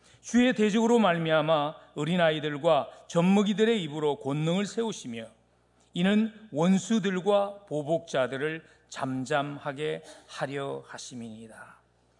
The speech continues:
오늘 이 절의 이 고백을 많은, 어, 구약학자들은요,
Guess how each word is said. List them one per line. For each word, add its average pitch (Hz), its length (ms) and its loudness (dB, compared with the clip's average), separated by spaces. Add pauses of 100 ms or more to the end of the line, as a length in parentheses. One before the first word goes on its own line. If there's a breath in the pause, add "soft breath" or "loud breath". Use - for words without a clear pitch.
(340 soft breath)
오늘 220 340 6
이 170 300 -4
절의 247 380 0
이 208 100 -8
고백을 156 540 -4
많은, 139 600 -4 (120)
어, 127 140 -8
구약학자들은요, 143 1160 -6